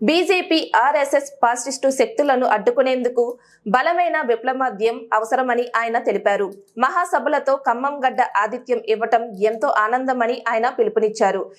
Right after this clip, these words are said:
ఈ కార్యక్రమంలో జిల్లా కార్యదర్శి గోకినపల్లి వెంకటేశ్వర్లు, రాయల చంద్రశేఖర్, పొల్లయ్య అశోక్, శిరోమణి, అరుణోదయ రాష్ట్ర కార్యదర్శి కృష్ణగడ్డం లక్ష్మయ్య, అంజీ, ఝాన్సీ,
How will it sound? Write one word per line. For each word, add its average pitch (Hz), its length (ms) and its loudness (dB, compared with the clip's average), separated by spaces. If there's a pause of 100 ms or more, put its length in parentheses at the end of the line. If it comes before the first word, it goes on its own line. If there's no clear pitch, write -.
(180)
ఈ 320 80 4
కార్యక్రమంలో 320 720 0
జిల్లా 262 300 2
కార్యదర్శి 254 840 -2 (140)
గోకినపల్లి 269 540 0
వెంకటేశ్వర్లు, 240 840 -2 (100)
రాయల 269 380 -2 (100)
చంద్రశేఖర్, 226 580 0 (360)
పొల్లయ్య 320 420 2 (140)
అశోక్, 269 380 0 (640)
శిరోమణి, 285 600 0 (560)
అరుణోదయ 311 540 2
రాష్ట్ర 254 360 0
కార్యదర్శి 262 840 -2 (160)
కృష్ణగడ్డం 254 680 0 (160)
లక్ష్మయ్య, 240 560 -2 (260)
అంజీ, 254 500 -2
ఝాన్సీ, 247 600 -2